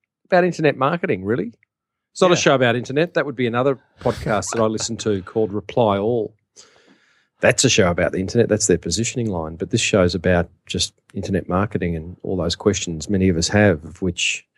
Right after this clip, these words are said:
Speaker 1: Jimmy James Schramko.
Speaker 2: Had a lot of audience over the years, and we, we sort of stretch this thing out, don't we? We,
Speaker 1: Yeah.
Speaker 2: we broadcast infrequently, but we make sure it's good value.
Speaker 1: Quality, mate, not quantity.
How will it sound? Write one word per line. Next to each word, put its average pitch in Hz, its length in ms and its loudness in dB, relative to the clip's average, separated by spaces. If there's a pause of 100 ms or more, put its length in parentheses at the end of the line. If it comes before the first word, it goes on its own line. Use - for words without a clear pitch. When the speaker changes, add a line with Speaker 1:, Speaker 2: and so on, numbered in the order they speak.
(440)
Speaker 1:
Jimmy 95 240 0
James 87 520 0 (120)
Schramko. 98 680 -4 (680)
Speaker 2:
Had 123 80 4
a 107 40 2
lot 101 180 4
of - 260 -6 (180)
audience 110 540 2
over 95 180 0
the 92 160 -4 (120)
years, 104 520 0
and 107 180 -6
we, 104 100 -6 (140)
we 113 100 -8
sort 113 140 -4
of 101 60 0
stretch - 340 -8
this - 180 0
thing 107 180 -2
out, 117 180 -4
don't 123 200 -2
we? 98 160 -2
We, 101 360 -4
Speaker 1:
Yeah. 98 240 -2
Speaker 2:
we 113 80 4
broadcast 123 600 2
infrequently, 127 680 0
but 127 160 2
we 127 100 2
make 120 180 2
sure - 140 0
it's - 160 -6
good - 280 -2
value. 90 420 -6 (460)
Speaker 1:
Quality, 95 400 -2
mate, 92 240 -4
not 98 180 -12
quantity. 95 520 -8